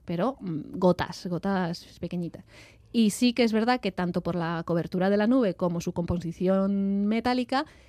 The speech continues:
la luz que le llegaría de, de la estrella, estando muy cerquita de esa estrella, recibe muchísima energía, pero al parecer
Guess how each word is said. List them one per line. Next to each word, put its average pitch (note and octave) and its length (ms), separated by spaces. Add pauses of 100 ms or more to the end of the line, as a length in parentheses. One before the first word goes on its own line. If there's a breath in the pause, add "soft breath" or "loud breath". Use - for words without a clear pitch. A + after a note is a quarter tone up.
(120)
la F#3 220
luz G#3+ 220
que A3 100
le G3+ 120
llegaría F3+ 460
de, G3 340
de G3 100
la G3 80
estrella, A#3+ 420
estando A3+ 380
muy C4 280
cerquita G3 500
de F3 80
esa F#3+ 580
estrella, G#3 420
recibe F#3 400
muchísima G3 960
energía, A#3 540
pero B3+ 200
al B3 100
parecer A#3 440